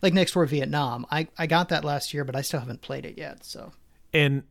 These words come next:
Speaker 2: that's a good segue into, so what qualifies for our list this year? Same, same thing as last year. As long as it was published in twenty twenty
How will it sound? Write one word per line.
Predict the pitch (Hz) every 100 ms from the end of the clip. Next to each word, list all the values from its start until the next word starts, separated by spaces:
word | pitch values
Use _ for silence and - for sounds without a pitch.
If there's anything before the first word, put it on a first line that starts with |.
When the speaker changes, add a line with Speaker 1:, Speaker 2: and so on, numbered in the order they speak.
| -
Speaker 2:
that's | 147 147
a |
good | 139 165 143 -
segue | - 156 135 135
into, | 131 120 113
so | -
what | 139 -
qualifies | - 131 127 127 117
for | -
our | 113
list | 113 -
this | 113
year? | 117 107
Same, | - 202 196
same | - 185 180
thing | 196
as | 165
last | 147 139 -
year. | 156 143 - - - - - -
As | 139
long | 156 196 214
as | 196 180
it | 165
was | 147 147 131
published | - - 135 165 156 -
in | 147 135
twenty | - 143 139 135
twenty | - 143 139 135 135